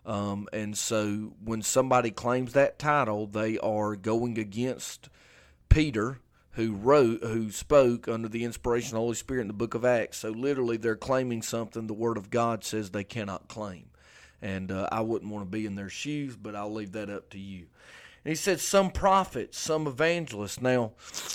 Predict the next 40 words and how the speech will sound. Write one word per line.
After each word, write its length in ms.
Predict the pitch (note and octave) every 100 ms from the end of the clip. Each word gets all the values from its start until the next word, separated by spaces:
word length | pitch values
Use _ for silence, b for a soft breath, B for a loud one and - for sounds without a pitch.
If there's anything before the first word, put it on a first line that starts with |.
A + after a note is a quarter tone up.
| B - _ - _
prophets, 540 | - D3 C#3+ F3+ F3+
okay, 380 | C3 B2+ C3+ C#3
prophets, 640 | D#3 C3+ C3+ C#3+ C#3+ - -
do 380 | B2 A#2 C3+
they, 180 | C#3 C#3+
what 320 | A#2+ A#2 A2+
do 60 | C#3
they 100 | D3+
do? 180 | D#3+ E3+
They 140 | A#2
prophesy, 560 | A2+ D#3+ E3+ - C3 A#2
they 120 | G#2
tell 220 | G2+ C3+
the 80 | C#3
future, 460 | C3 E3 D#3+ - G2+
they 200 | G2 G#2+
reveal 380 | G#2 G#2 C#3+ D3
things 360 | D3 C#3 C#3
they 120 | A#2+
could 220 | B2 D3 C3+
not 220 | C3 C3
have 160 | B2+
known. 380 | B2 C3+ B2 G2+
Now, 300 | G2 A#2 A2+ B B B B
some 280 | - D3 D3
people 340 | D3+ C#3+ C#3
just 240 | B2+ B2
say, 180 | - C3+
"Well, 400 | B2+ C3 D#3 D#3
there's 260 | C#3 A#2+ A2+
forth-telling 920 | - E3+ E3+ E3 - D#3 D3 D3 C#3
prophets 600 | - C#3+ C#3 C3+ C3+ -
and 140 | B2+ A2+
foretelling 680 | C#3+ D3+ B2+ A#2 G#2+ G#2 G2+
prophets." 540 | A2 G#2+ G2 G#2 -
Forth-telling, 680 | - D3+ C#3 - B2 A#2+ A2
they're 140 | A#2
just 280 | A#2+ A#2+ A2
bold, 520 | G#2 A#2 B2 B2 A#2
they're 200 | A2+ A#2